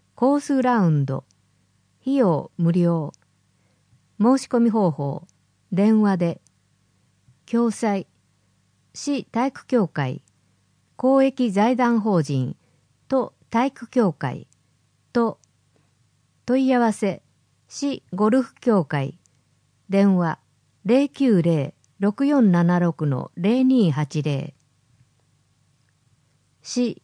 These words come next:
シニアオープンゴルフ大会。日時、五月十三日金曜。場所、東京バーディークラブ、青梅市遅木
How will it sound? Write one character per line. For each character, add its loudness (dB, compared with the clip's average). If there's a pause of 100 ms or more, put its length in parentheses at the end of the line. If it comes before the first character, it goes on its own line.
シ -6
ニ 4
ア 0
オ 2
ー -4
プ -4
ン 2
ゴ 2
ル 0
フ -12
大 0
会。 -6 (1400)
日 0
時、 -4 (380)
五 0
月 0
十 0
三 2
日 -2
金 2
曜。 -2 (540)
場 -2
所、 -4 (520)
東 0
京 0
バ 2
ー 0
デ 0
ィ -2
ー -4
ク -2
ラ 2
ブ、 -10 (640)
青 2
梅 4
市 -4
遅 0
木 -4